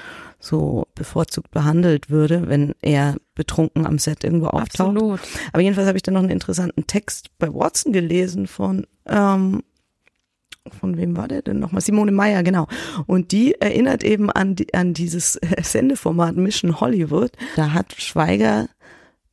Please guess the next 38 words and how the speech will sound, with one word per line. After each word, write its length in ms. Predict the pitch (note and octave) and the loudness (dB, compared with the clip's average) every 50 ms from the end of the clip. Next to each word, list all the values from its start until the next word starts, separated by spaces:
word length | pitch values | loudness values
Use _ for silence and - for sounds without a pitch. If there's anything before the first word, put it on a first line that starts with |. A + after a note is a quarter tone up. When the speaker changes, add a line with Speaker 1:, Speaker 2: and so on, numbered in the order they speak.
| _ - | _ -8
Speaker 1:
war 160 | E3 D#3+ - | -6 -4 -2
es, 140 | - - - | -2 -2 0
glaub 140 | - - D#3+ | 0 -2 -2
ich, 100 | D#3 - | -2 -2
schon 120 | - E3 | -4 -4
zehn 260 | - - F3 E3+ E3+ | -2 0 0 2 2
Jahre 280 | E3+ F3+ F3+ - F#3+ F3 | 2 2 0 0 0 0
her, 200 | F3 E3+ F3+ G3 | 2 2 2 2
also 140 | F#3 E3+ E3 | 0 0 0
junge 260 | D#3+ E3 F3+ G3+ F#3+ | 0 0 0 0 0
potenzielle 580 | - - F#3 - F3+ E3+ - - F3+ E3 E3 D#3+ | -2 -4 -4 -2 -2 -2 0 0 0 0 -2 -4
Stars 680 | - - - - - - - D3+ D3 - A#3 - - - | -4 -6 -8 -6 -6 -2 -2 0 0 0 0 -2 -4 -6
gesucht 460 | - D#3 D3+ F3 F3 - - - - | -8 -8 -6 -6 -8 -8 -8 -8 -6
und 140 | E3 D#3 - - - - - - - - - - - - - - | -6 -6 -6 -12 -18 -16 -16 -16 -18 -18 -20 -20 -20 -14 -8 -4
die 80 | F#3 | -2
Dialogzeilen, 720 | E3 F#3+ F3 E3+ E3 E3+ G3 A3 - - - A3+ A3+ A3 G#3 | 0 2 2 4 4 2 2 0 -2 -2 0 2 2 2 0
die 120 | F#3 F#3 | 0 -2
die 120 | E3+ F3+ E3+ | -4 -2 0
da 120 | E3+ E3 | 0 0
unter 260 | E3 F3+ F#3 F#3+ - | -2 -2 -2 -2 -2
anderem 320 | - F#3 F3+ F3+ F3+ F3 - | -2 0 0 0 0 0 2
auswendig 880 | - - F#3+ G#3 - - - _ - D3 D#3+ F3+ F3 F3+ F#3 F3+ - - | 2 0 0 0 0 -2 -2 _ -8 -4 -2 -2 0 0 -2 -2 -2 0
lernen 360 | F#3 F3 E3+ F3 F#3 G3 F#3+ | 2 2 4 4 4 4 2
mussten, 500 | F3 F3 F#3+ - - - - A3 - - - | 2 2 -2 -4 -6 -4 -2 -2 -2 -2 -2
waren, 480 | E3+ D#3 E3 D#3+ D#3+ E3 F3+ G3 A3 - _ _ - _ _ _ - | -2 0 2 4 4 4 4 2 0 -2 _ _ -20 _ _ _ -4
„Ich 180 | - F3 - | -4 -2 -2
hab 100 | F#3 - | -2 -2
mir 100 | F3 F3 | 0 2
eine 160 | D#3+ E3 E3+ D#3 | 2 2 2 0
Flöte 420 | - - E3+ F#3 G3 - - E3 | 0 -2 0 0 0 0 0 -2
in 80 | - B2+ | 0 0
die 80 | D3+ | 2
Muschi 360 | D3 D3+ C#3+ C#3 - - A#2+ | 2 2 0 0 -2 -4 -6
geschoben“ 560 | - C3+ C#3 - - - C#3 C#3+ D#3 F3+ G3 - | -6 -6 -6 -4 -2 -2 0 0 2 0 0 0
oder 440 | - - E3 D#3+ F3 F3 F#3+ G3 - - - - - - - - _ - | 2 2 4 4 4 2 2 0 -4 -8 -18 -20 -20 -20 -20 -20 _ -6
sie 180 | - E3 E3 | 0 2 2
haben 120 | D#3+ D#3+ D3 | 4 4 4
irgendwie, 400 | - F3 E3+ D#3+ E3 D#3+ D3+ | 4 4 4 4 2 2 0